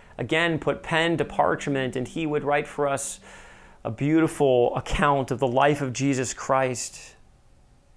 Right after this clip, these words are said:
And here, Peter gives us a summation of his entire letter. He closes by reminding us that everything he's written,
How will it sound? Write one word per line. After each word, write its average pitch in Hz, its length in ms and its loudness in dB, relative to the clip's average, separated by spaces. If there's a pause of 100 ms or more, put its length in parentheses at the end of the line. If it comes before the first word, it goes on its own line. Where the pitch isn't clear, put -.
(1040)
And 127 140 -4
here, 156 520 0 (1080)
Peter 165 520 2 (180)
gives 156 280 4
us 160 160 2
a 143 40 -2
summation 156 540 2
of 135 80 -2
his 127 80 -4
entire 151 560 -4
letter. 127 500 -2 (1040)
He 147 100 -8
closes 165 680 4
by 131 380 4 (580)
reminding 165 580 4
us 147 180 4
that 147 120 2
everything 180 600 2
he's 147 220 0
written, 127 640 0